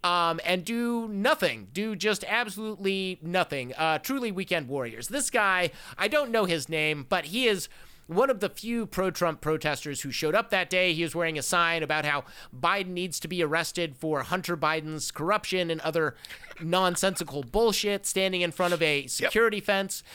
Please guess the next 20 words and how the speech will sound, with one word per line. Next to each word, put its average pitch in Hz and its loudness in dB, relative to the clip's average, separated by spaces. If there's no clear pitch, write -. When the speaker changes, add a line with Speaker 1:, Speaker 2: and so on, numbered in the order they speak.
Speaker 1:
Um, 185 2
and 233 2
let's 294 2
go 277 4
to 240 0
the 208 -2
next 196 0
photo. 123 -2
And 202 2
so 220 4
this 330 2
guy 214 4
is 196 4
a 185 4
pro-Biden 214 0
protester, 147 -2
actually, 127 -4
who 156 -4
showed 190 2
up, 160 2